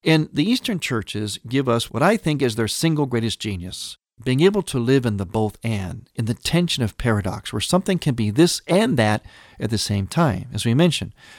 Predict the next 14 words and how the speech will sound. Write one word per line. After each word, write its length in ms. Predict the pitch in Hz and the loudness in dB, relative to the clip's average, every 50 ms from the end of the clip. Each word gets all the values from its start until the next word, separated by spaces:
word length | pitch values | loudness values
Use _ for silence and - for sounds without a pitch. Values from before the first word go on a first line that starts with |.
| - - - - 98 | -20 -18 -16 -2 2
God 340 | 110 113 113 123 131 139 | 4 4 6 6 4 2
is 140 | - 98 - | 0 -2 -4
transcendent 800 | - - - 139 139 123 - - - 202 226 220 202 185 170 - - | -4 -2 0 0 0 0 0 2 2 2 2 4 2 0 0 -2 -4
and 240 | - 151 156 147 - - _ | -2 -2 0 -2 -2 -2 _
immanent 340 | 190 214 208 160 117 - - _ | 2 4 4 4 2 0 -4 _
all 180 | - - 156 175 | 0 0 0 2
at 60 | - | 0
the 80 | 156 139 | -2 -2
same 220 | - 156 147 139 | -2 -2 -2 -2
time. 260 | - - 165 135 95 - - - - - - - - | -2 0 0 0 0 -4 -8 -18 -20 -20 -20 -14 -6
He's 160 | - 123 127 | -4 0 2
not 160 | 180 220 254 | 2 2 4
either 200 | - 220 208 214 | 2 2 2 2
or. 300 | - - 196 160 101 - | 2 2 0 0 -2 -4